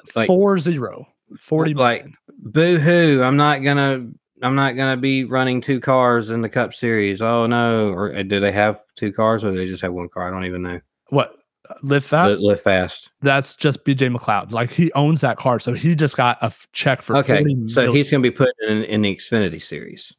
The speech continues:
Speaker 1: That, that forty million is gonna go to X-, Xfinity Series. Not, 'cause doesn't he, he runs Xfinity, right?
Speaker 2: I
Speaker 1: Doesn't he
Speaker 2: believe
Speaker 1: own
Speaker 2: so.
Speaker 1: Xfinity? I think he's an owner in Xfinity.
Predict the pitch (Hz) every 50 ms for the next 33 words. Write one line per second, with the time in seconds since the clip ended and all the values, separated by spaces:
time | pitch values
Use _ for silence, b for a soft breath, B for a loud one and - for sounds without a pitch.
0 | _ _ _ _ _ _ _ _ _ - 107 101 - - 101 107 104 95 87 -
1 | - - _ _ - 123 113 107 104 104 104 104 101 95 92 90 85 - - 98
2 | 92 92 92 87 - 95 80 80 - - - 98 - - - - 113 101 92 85
3 | 78 - - - - - - - - - _ _ _ _ _ _ _ _ _ _
4 | _ _ _ _ _ - 104 104 101 92 - - - _ _ _ _ _ _ _
5 | _ _ - 120 104 - - - - 151 151 143 139 151 147 139 120 123 135 135
6 | 135 135 123 107 107 101 - - 139 123 101 82 85 85 85 87 92 101 - -
7 | _ - 110 - 147 147 147 135 147 196 110 113 - - - - 101 95 90 113
8 | 117 123 123 - _ _ _ _ _ _ _ _ _ _ _ _ _ _ _ _
9 | _ _ _ _ _ _ _ _ _ _ _ - - 127 - 180 202 190 175 131
10 | 131 123 117 113 107 104 95 92 82 - - - 95 85 78 - - -